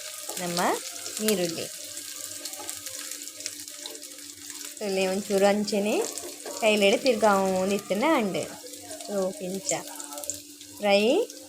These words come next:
ಆವೊಂದುಂಡು. ಕಲರ್ ಒಂಚೂರು ಚೇಂಜ್ ಆವಡ್.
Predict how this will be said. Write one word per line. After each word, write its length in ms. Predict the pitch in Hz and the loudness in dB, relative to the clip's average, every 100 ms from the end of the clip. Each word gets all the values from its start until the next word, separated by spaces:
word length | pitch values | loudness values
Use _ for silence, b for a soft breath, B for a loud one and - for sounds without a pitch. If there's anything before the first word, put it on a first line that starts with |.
| - | 2
ಆವೊಂದುಂಡು. 540 | 202 202 202 269 208 | 6 6 6 4 2
ಕಲರ್ 340 | 208 202 196 190 | 4 6 8 6
ಒಂಚೂರು 540 | 196 202 214 220 220 | 4 0 0 2 0
ಚೇಂಜ್ 500 | 214 240 214 208 180 | -2 0 0 2 0
ಆವಡ್. 560 | 165 190 185 185 220 | 0 0 -2 0 2